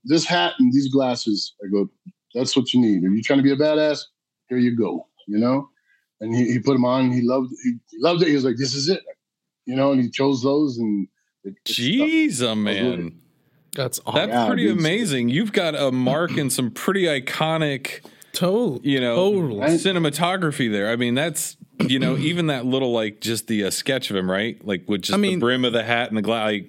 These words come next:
Speaker 3: you know how many movies
Speaker 1: Yep.
Speaker 3: I've seen Jesus in going, "Oh my gosh," before I knew you, I was like, "That's Gonzo from Breaking Bad."
Speaker 2: Yep.
Speaker 3: So many
Speaker 1: Right,
Speaker 3: movies,
Speaker 1: right.
Speaker 3: dude.
Speaker 2: Yep.
Speaker 3: You're just like,
Speaker 1: Yeah.
Speaker 3: once you see that person, you, you know, you see that scene, and it's, it's still one of the most memorable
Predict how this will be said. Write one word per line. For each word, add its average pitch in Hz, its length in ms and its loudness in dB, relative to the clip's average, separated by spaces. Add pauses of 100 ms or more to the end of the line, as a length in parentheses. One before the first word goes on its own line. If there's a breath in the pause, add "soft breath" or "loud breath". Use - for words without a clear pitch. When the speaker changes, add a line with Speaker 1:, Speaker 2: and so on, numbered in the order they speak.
Speaker 3:
you 208 160 -2
know 240 60 0
how 233 60 0
many 220 180 2
movies 214 440 2
Speaker 1:
Yep. 202 60 2
Speaker 3:
I've 190 120 -4
seen 220 580 -2
Jesus 202 480 0
in 214 240 2
going, 170 400 0 (260 soft breath)
"Oh 185 100 0
my 196 120 2
gosh," 180 520 -2 (180)
before 165 360 2
I 143 100 2
knew 170 180 2
you, 147 260 2
I - 40 2
was 151 120 0
like, 151 200 0
"That's 135 200 -2
Gonzo 160 320 0
from 151 160 0
Breaking 151 300 0
Bad." 151 340 -2
Speaker 2:
Yep. 101 200 -2 (260 loud breath)
Speaker 3:
So 226 540 2
many 165 260 2
Speaker 1:
Right, 135 100 0
Speaker 3:
movies, 127 120 -2
Speaker 1:
right. 85 260 -2
Speaker 3:
dude. 110 180 -2
Speaker 2:
Yep. 98 140 -8
Speaker 3:
You're 165 140 0
just 160 180 -4
like, 147 320 -2 (380 loud breath)
Speaker 1:
Yeah. 85 100 -8
Speaker 3:
once 180 220 0
you 175 100 0
see 180 560 -2 (240)
that 156 260 2 (400)
person, 156 560 0
you, 139 380 -2
you 139 180 -4
know, 127 140 -2
you 139 160 -2
see 202 220 0
that 156 220 -2
scene, 139 520 -2
and 135 120 -2
it's, 143 220 -2
it's - 180 -6
still 156 320 0
one 127 160 -2
of 120 120 -6
the 127 140 -2
most 113 300 -4
memorable 117 720 -4